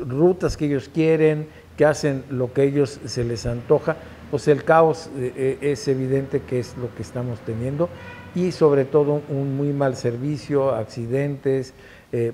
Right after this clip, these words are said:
problemas de todos los días, eh, eh, en, en, en ese sentido. Entonces, es un problema muy grave que yo no veo que la autoridad municipal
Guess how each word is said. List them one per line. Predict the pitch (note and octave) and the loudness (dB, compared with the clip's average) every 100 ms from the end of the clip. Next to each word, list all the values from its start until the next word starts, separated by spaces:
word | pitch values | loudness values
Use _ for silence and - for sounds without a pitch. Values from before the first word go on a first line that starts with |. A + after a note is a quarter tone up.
| - | -2
problemas | B2 B2 C3+ C#3 C3+ C3 A#2+ | 0 2 2 2 0 0 -2
de | - A#2 A2+ | -6 -4 -4
todos | - C3 B2+ | 2 2 2
los | A#2+ A2 | -2 -4
días, | C3 C#3 C3 - - - - | 0 2 2 -2 -16 -20 -14
eh, | - A2 A2 | -6 -6 -4
eh, | A2 A2 A2 A2 A2+ | -4 -4 -4 -4 -6
en, | A2+ A2+ A2+ A#2 | -6 -8 -6 -6
en, | A#2 | -4
en | C3 | -6
ese | A#2+ B2+ | -6 -8
sentido. | C3+ C3 F3+ D#3 | -8 -4 -2 -2
Entonces, | C3 D#3 D3 C#3 - - - - | -4 -6 -4 -6 -10 -20 -20 -2
es | C#3+ - - | -2 -2 -4
un | E3 E3+ | -4 2
problema | F3 D#3+ D#3+ E3 E3 - | 4 6 6 6 2 2
muy | C#3 E3 | 0 2
grave | F3 C#3+ C3 F3 - - _ _ _ _ | 6 6 6 2 -4 -20 _ _ _ _
que | - C3+ | -2 0
yo | C3 F3 | 2 2
no | G3+ F3 | 4 4
veo | E3 F3+ F3 | 6 4 2
que | D3 | 2
la | C3+ | 2
autoridad | A#2+ C3+ B2+ C#3+ D#3 | 2 -2 2 2 2
municipal | D#3 C3+ A#2 A#2 G#2+ B2 C3 G3 | 0 -4 -6 -10 -4 0 2 0